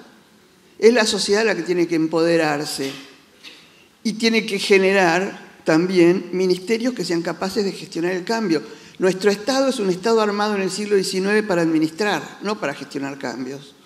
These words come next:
Y en sectores sensibles que manejan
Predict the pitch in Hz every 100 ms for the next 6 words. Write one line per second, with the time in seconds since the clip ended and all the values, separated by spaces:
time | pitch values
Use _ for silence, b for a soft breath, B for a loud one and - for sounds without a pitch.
0 | - _ _ _ b b b - 185 180
1 | 190 - 262 269 - 180 175 226 196 151
2 | 139 135 - - b b b b _ -
3 | 180 180 190 226 240 247 226 240 247 -